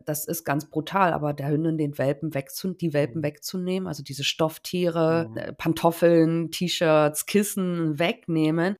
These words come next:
Speaker 1: ablenken, also durch
Speaker 2: Mhm.
Speaker 1: Beschäftigung,
Speaker 2: Mhm.
Speaker 1: Spaziergänge,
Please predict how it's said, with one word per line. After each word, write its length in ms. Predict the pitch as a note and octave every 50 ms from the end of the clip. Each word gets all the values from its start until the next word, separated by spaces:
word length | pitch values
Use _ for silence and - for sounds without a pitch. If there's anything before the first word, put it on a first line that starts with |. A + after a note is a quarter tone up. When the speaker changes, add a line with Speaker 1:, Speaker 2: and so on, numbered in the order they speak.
| _ -
Speaker 1:
ablenken, 840 | D#3 F3 - - G#3 G#3 G3+ G#3 A3 B3 - B3 B3 C4 C#4 - _ D4+
also 220 | - C#3 - D3
durch 180 | - D3+ C#3 B2+
Speaker 2:
Mhm. 40 | B2
Speaker 1:
Beschäftigung, 720 | D#3 - - F#3 F#3+ F#3 - - G#3+ - G3+ G3+ G3+ G3+
Speaker 2:
Mhm. 60 | G3+ -
Speaker 1:
Spaziergänge, 1000 | - - - D#3+ - - - - F#3 G#3 G#3 - - F#3+ F#3+ G3 G3+ A3 A3+ A#3